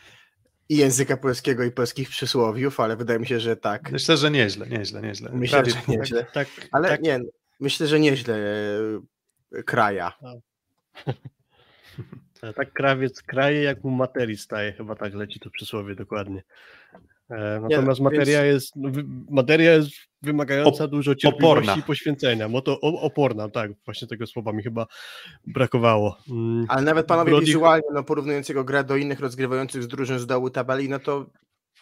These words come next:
Speaker 1: jakoś, jakoś widać, tak bym powiedział. No nie chcę
Speaker 2: Mhm.
Speaker 1: się trzymać mojej tezy, że to będzie zbawca, bo może tak nie będzie, ale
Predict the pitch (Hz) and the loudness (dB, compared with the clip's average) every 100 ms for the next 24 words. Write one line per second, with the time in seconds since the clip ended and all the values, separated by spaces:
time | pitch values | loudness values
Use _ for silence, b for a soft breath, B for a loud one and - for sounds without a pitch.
0 | _ _ 139 143 147 - 147 151 135 143 | _ _ -4 2 2 2 -6 -2 -2 -2
1 | 123 131 107 98 110 110 110 110 107 104 | -4 -6 -6 -6 -6 -8 -6 -4 -4 -4
2 | 104 117 120 - 117 113 139 156 - 117 | -6 -4 -6 -4 -2 -2 -2 -6 -12 -12
3 | - 123 - 127 127 165 147 120 117 117 | -6 -6 -4 -4 0 2 0 0 -6 -6
4 | 123 131 180 143 - 117 117 113 117 113 | -6 -4 -4 -4 -4 -4 -2 -4 -6 -6
5 | 143 156 160 127 127 123 131 | -4 -2 -4 -2 0 0 -2